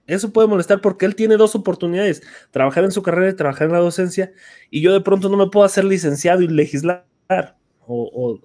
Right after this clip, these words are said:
o, o no sé si ya sea legislar. Entonces, a lo mejor ese es el punto, pero si,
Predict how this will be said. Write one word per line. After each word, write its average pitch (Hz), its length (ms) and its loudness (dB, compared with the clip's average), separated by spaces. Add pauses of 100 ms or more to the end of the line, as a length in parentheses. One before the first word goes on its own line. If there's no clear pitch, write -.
(120)
o, - 60 -2
o 127 120 0
no 139 120 -2
sé 139 120 -10
si 147 120 0
ya 147 80 4
sea 143 100 0
legislar. 143 480 -2 (920)
Entonces, 151 360 -4
a 160 80 0
lo 175 80 2
mejor 190 260 2
ese 247 220 -4
es 233 100 -12
el 170 100 -6
punto, 151 300 -8
pero 147 160 -2
si, 143 340 -4